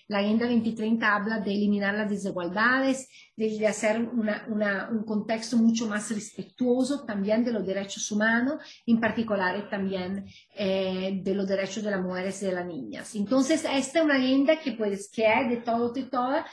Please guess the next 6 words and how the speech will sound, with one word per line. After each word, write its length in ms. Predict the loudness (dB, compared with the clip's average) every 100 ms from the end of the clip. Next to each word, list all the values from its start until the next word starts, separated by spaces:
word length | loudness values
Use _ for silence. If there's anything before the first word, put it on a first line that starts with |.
| -20 -4
apropiarse 1000 | -2 0 4 6 6 6 4 4 0 -4 -4 -10 -14 -2
de 200 | 0 2
esta 220 | 0 0
agenda, 520 | 2 2 2 2 0
conózcala 600 | 2 4 4 2 2 4
mejor 460 | 4 4 2 2